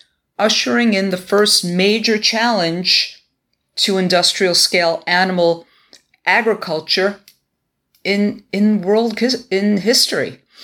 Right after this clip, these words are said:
And numerous companies worldwide, some backed by major investors, are now applying tissue culture techniques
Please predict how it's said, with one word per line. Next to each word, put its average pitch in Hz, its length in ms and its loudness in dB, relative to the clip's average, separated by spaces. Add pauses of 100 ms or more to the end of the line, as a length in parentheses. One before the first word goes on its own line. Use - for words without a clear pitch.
(400)
And 208 160 4
numerous 427 400 2
companies 214 640 -2
worldwide, 175 960 0
some 247 460 0
backed 196 520 0
by 156 220 -8
major 165 920 -2
investors, - 1160 0 (580)
are 185 120 2
now 208 420 0
applying 185 800 -2 (220)
tissue 370 440 0
culture 196 460 -2
techniques - 1040 -6